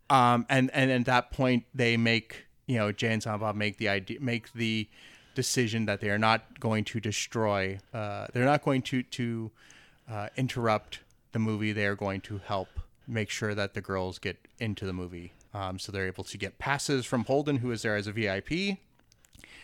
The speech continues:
Um, and they get them into, uh, the, the main hall to get a, get to see a clip of Chronic v Blunt Man,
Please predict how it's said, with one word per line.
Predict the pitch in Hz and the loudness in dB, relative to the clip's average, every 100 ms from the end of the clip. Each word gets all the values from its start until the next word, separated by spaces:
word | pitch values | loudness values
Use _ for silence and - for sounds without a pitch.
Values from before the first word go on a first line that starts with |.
| - _ | -20 _
Um, | 117 107 107 | -2 -2 0
and | 110 | -2
they | 110 | 0
get | 117 - | -2 0
them | 117 | -2
into, | 110 117 113 - 117 113 107 107 - - - _ - | 0 0 0 0 0 0 0 -4 -10 -20 -20 _ -6
uh, | 107 101 98 98 | -2 0 -2 -4
the, | 107 104 - | -6 -6 -2
the | 113 | 2
main | 117 123 | 4 4
hall | 117 117 110 110 110 | 4 4 6 6 4
to | - - 110 104 101 - - - _ | -2 -4 -2 -2 -4 -8 -18 -20 _
get | 110 | -2
a, | 98 - | -2 -2
get | - 110 | -4 -2
to | |
see | - 107 | 2 2
a | |
clip | 98 - 180 - | 2 4 2 2
of | 151 143 131 - - | 4 4 2 -6 -2
Chronic | - 180 117 | 4 6 4
v | 117 110 113 110 107 - _ | 0 2 4 4 2 -4 _
Blunt | 143 139 147 | 4 6 8
Man, | 165 139 147 | 10 12 10